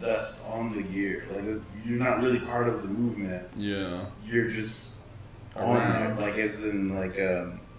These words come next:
Speaker 1: like,
Speaker 2: Yeah.
Speaker 1: uh, stomach, uh, bimes, and, or just, uh, or not even that deep. Uh, just any, like, micro thing that's, like, living and just on your skin, just on the ride. It's not,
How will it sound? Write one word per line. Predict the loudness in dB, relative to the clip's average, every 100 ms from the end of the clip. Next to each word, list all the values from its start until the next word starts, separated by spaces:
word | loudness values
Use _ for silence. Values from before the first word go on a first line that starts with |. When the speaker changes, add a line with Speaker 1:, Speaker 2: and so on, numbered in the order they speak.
| -12 -12 -12 -16 -8
Speaker 1:
like, | 0 2 4
Speaker 2:
Yeah. | 2
Speaker 1:
uh, |
stomach, | 2 0 4 4 4 2 -2
uh, | 0 0
bimes, | 0 0 -2 -4 -8
and, | -8 -10 -6
or | -2
just, | -2 -2 2
uh, | 4 6 4 0
or | 0
not | 4 4
even | 4
that | 4 2 0 -6
deep. | -12 -12 -14 -6
Uh, | -2 -2
just | -2 -4 -4 -4 2
any, | 4 4 2 -8 -16 -16 -18 -16 -16 -16 -16 -16 -18 -8
like, | -2 0
micro | 0 4 4 4 2 4
thing | 2 2 0 2
that's, | -2 0
like, | 0 0
living | 0 0 0 0
and | 0 -2
just | -4
on | -4 -2 0
your | -2
skin, | -2 -2 0 0
just | -2 -6 2
on | 4 4
the |
ride. | 4 6 6 6 0 -10 -16 -18 -18 -14
It's | -6
not, | 0 0 0